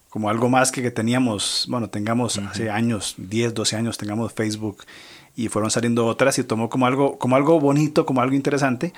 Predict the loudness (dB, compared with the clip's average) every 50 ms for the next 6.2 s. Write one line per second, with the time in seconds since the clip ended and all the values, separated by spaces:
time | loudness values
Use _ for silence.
0 | -16 -14 -12 -12 -10 -10 -10 -10 -12 -8 -2 0 0 2 2 2 2 2 2 2
1 | 2 2 2 2 2 2 2 2 4 4 2 2 0 0 -2 -2 -2 0 0 0
2 | 0 0 0 0 2 2 2 2 2 2 0 0 -2 -4 -6 -4 -4 -2 -2 -2
3 | -2 -2 -2 -2 -2 0 0 0 0 0 0 0 -2 -4 -8 -16 -20 -20 -20 -20
4 | -20 -20 _ _ _ -4 -4 -4 -4 -4 -6 _ 0 0 2 2 2 2 2 2
5 | 2 2 2 2 0 -2 -2 -2 -2 -2 0 -2 -2 0 0 0 0 0 0 0
6 | -2 -2 -2 -4